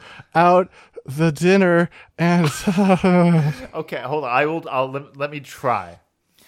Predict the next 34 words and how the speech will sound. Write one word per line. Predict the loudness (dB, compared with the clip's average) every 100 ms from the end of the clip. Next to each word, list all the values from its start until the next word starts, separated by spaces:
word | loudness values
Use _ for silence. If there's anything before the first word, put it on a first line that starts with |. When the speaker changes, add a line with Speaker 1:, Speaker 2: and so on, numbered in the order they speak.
| _ _ -8
Speaker 1:
Okay. |
Speaker 2:
Why | -2 -2
do | -2
they | -8 -10
call | -6 -4 -4
it | -8 _ _ _ _ -8
oven | -8 -8 -16 -20 _ -18
when | -16 -14
you | -14 -14 -16 -20 _ _ _ _ _ _ _
of | -6 -4 -6 -12
in | -16 -16 -16
the | -20
cold | -16 -12 -12 -14
food | -16 -16 -16 -20 _ _ _ _ _ _ _ -20
and | -18
hot | -18 -12 -6 -4 -4 _
<laughs> | -6
out | -6 -6 -12 -12 -14 _
eat | -12 -10 -6
the | -6 2
Speaker 1:
And | 2 2
Speaker 2:
cold | 0 -2 -2 -4 -6
the, | -6 -6 -6
of | -6 -6 -10 _ _ -20 -14
no | -12 -10 -12 _ -8
Speaker 1:
<laughs> | -4 -2 -4 -10 -12 -8 -4 -2 0 2 4 4
and | 2 2 4
of | 6 4 0 2
out | 4 4 0 -8 -20 -20 -20 -20 -6
eat | -4 -2
Speaker 2:
Hot. | -2 2
Speaker 1:
the | 2
cold | 2 2 2 0 -4
the, | -4 -4